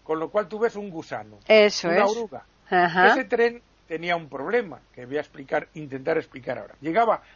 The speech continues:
Speaker 1: a una estación final, ¿y cómo le dabas tú la vuelta para salir otra vez? Yo lo hago muy fácil, lo levanto en el aire.
Speaker 2: <laughs> Bueno,
Speaker 1: Pero
Speaker 2: pero es
Speaker 1: claro.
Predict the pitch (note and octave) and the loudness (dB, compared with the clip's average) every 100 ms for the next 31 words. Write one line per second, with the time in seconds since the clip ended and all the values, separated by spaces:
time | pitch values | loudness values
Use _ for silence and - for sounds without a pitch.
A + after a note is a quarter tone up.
0 | _ D#3+ A3 A#3+ - C3 F#3 G#3 G3+ A3+ | _ -2 -2 -4 -10 -12 -12 -14 -14 -8
1 | C#4 C4 C#4+ _ _ _ _ _ _ _ | -4 -4 -6 _ _ _ _ _ _ _
2 | _ _ _ _ _ - F3 G#3 A#3 A3 | _ _ _ _ _ -12 -10 -4 0 2
3 | G#3+ G3 - G3+ F#3 F#3+ E3+ E3+ E3 D3 | 2 -2 -4 -4 -4 -6 -6 -4 -6 -8
4 | E3 E3+ D3+ D3+ E3+ G3+ _ _ _ _ | -10 -12 -8 -6 -6 -8 _ _ _ _
5 | _ _ _ _ _ _ _ _ _ _ | _ _ _ _ _ _ _ _ _ _
6 | _ _ _ _ _ _ _ _ E3+ A3 | _ _ _ _ _ _ _ _ 2 2
7 | G#3+ G3 D#3+ G#3 F3+ E3+ D#3+ F3 F#3 G3+ | 2 -2 -6 -6 -4 -6 -4 -6 -8 -10
8 | - G3+ - G3+ - - - - F4+ - | -6 -4 -4 -8 -6 -4 -4 8 8 10
9 | C#4+ - - - - - - - - - | 6 4 0 -2 -6 -10 -2 0 0 -4
10 | - C#4 E4 - C#4 F3+ | 6 12 12 12 10 8